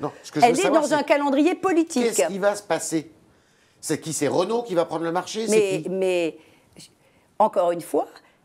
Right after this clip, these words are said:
Speaker 2: c'est la ville de Paris qui détient la majorité.
Speaker 1: D'accord.
Speaker 2: Donc quand elle nous mettra autour de la table, quand elle fera entrer,
Speaker 1: Ça va être chaud, le débat, là,
Speaker 2: quand
Speaker 1: non ?
Speaker 2: elle fera, bien sûr, quand elle fera entrer au conseil d'administration l'opposition,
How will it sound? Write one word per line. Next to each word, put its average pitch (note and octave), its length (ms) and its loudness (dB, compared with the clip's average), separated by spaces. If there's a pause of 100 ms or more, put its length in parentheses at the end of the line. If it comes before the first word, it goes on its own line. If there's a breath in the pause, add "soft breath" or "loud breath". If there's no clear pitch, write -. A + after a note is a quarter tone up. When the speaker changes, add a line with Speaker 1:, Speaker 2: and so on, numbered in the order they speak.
Speaker 2:
c'est - 280 -2
la F3+ 100 2
ville A3+ 240 -2
de G#3 80 -2
Paris E3+ 260 -4
qui F3 140 -8
détient D#3+ 300 0
la C#4+ 80 -2
majorité. D4 360 0
Speaker 1:
D'accord. A#3+ 140 -2
Speaker 2:
Donc A#3+ 160 0
quand F#4+ 220 -2
elle E4+ 100 4
nous D4+ 80 6
mettra B3+ 340 2
autour G3+ 240 -4
de F#3 80 0
la E3+ 120 2
table, E3 260 0 (220 loud breath)
quand D#4+ 200 2
elle D4+ 120 4
fera C#4 240 -2
entrer, D4+ 120 0
Speaker 1:
Ça C#4+ 60 6
va C#4 80 4
être D4+ 120 0
chaud, B3+ 200 2
le C#3+ 60 -2
débat, G2+ 260 0
là, - 100 -8
Speaker 2:
quand F#4+ 120 4
Speaker 1:
non ? G4+ 80 0
Speaker 2:
elle C#4+ 160 4
fera, G#3+ 260 2
bien D#3 220 -4
sûr, F4+ 260 0
quand F4 220 2
elle C#4+ 100 2
fera - 160 -6
entrer C4 240 0
au C4+ 80 2
conseil A3 320 -4
d'administration F#3+ 760 -2
l'opposition, E3 680 -2